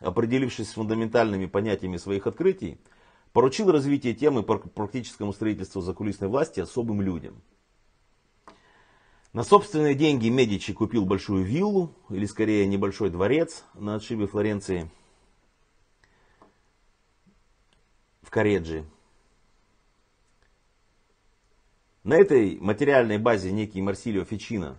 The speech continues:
эрудит, доверенное лицо Медичи, создал и возглавил особый интеллектуальный институт, обслуживающий оккультную власть. Этот институт, э, получил название Академии в Кареджи.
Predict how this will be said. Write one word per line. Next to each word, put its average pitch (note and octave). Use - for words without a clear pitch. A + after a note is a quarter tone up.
эрудит, G2
доверенное F2
лицо F2
Медичи, E2+
создал A#2
и G2
возглавил F#2
особый A#2+
интеллектуальный F#2+
институт, G#2
обслуживающий G2+
оккультную G#2
власть. -
Этот D3
институт, B2+
э, F2+
получил A2+
название A2+
Академии G2+
в E2+
Кареджи. D2+